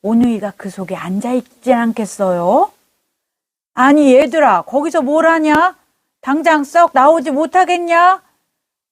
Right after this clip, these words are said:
호랑이는 나무 위로 올라간 오누이가 우물물에 비친 줄도 몰랐던 거예요. 오누이는 입도 뻥끗 않고 앉아있었죠. "내 참,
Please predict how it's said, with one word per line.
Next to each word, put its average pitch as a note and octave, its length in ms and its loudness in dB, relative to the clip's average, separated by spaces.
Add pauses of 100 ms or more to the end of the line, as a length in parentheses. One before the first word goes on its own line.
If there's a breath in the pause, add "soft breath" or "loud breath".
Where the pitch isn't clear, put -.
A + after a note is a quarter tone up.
호랑이는 G#3 600 -8
나무 F3+ 400 -6
위로 F3 260 -4
올라간 F#3+ 460 0
오누이가 F3+ 600 -4
우물물에 C4 720 2 (100)
비친 A#3+ 320 -14
줄도 A3 300 -8
몰랐던 C4 580 -2
거예요. F3 680 -2 (800)
오누이는 F#3 560 -4
입도 A#3 260 -2
뻥끗 C#4 360 0
않고 B3+ 360 -2
앉아있었죠. F3+ 760 -6 (520)
"내 A3+ 220 4
참, G#3 380 -2